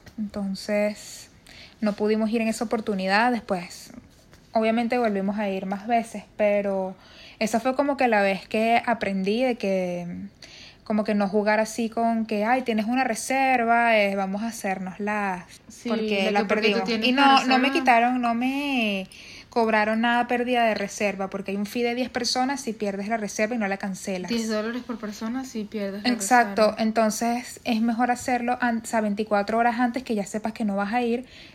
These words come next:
Speaker 1: cancela esa reserva para que no te cobren. Entonces,
Speaker 2: Exactamente.
Speaker 1: importante, es la lección del día.
Speaker 2: Sí. Bueno, otra cosa que quería decirles del desayuno es que obviamente tienen los waffles de Mickey, que son como los clásicos.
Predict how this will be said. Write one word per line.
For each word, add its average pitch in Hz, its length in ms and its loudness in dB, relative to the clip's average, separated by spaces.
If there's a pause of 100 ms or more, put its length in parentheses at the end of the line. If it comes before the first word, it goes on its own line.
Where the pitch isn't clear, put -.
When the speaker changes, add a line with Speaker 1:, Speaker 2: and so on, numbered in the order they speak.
(140)
Speaker 1:
cancela 190 1120 -2
esa 196 220 -8
reserva 190 520 0
para 220 200 0
que 196 140 -8
no 180 140 -8
te 180 120 -10
cobren. 175 440 -6
Entonces, 226 360 -6
Speaker 2:
Exactamente. 208 1000 -8 (260)
Speaker 1:
importante, 208 720 -2 (320)
es 196 80 -10
la 226 100 -2
lección 220 340 -6
del 196 120 -6
día. 202 280 -10 (640)
Speaker 2:
Sí. 214 400 -8 (240)
Bueno, 262 340 2
otra 233 160 -4
cosa 247 220 -6
que 311 100 -10
quería 226 220 -2
decirles 226 400 -4
del 233 140 -6
desayuno 233 480 -6
es 247 80 -8
que 226 160 -8
obviamente 208 500 -4
tienen 202 380 -4
los 220 160 -6
waffles 208 320 -6
de 220 80 -4
Mickey, 208 340 -4
que 208 140 -10
son 196 200 -10
como 208 380 -6
los 202 120 -12
clásicos. 202 600 -8